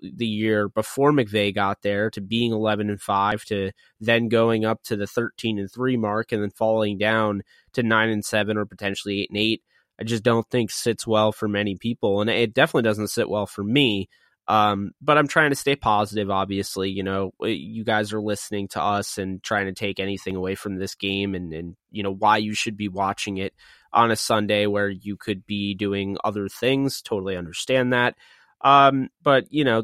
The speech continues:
the, the defense, this is probably, or this could be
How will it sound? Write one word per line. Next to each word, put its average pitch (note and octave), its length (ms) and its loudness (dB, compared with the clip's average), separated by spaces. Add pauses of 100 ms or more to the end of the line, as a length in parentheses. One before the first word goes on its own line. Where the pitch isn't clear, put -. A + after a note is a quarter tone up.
the, C#3+ 120 4
the D3+ 180 -4
defense, D3 580 0
this C#3 200 -2
is C3 100 -6
probably, B2+ 800 2
or A2 100 -4
this A2+ 160 -4
could E3 220 0
be B2 300 2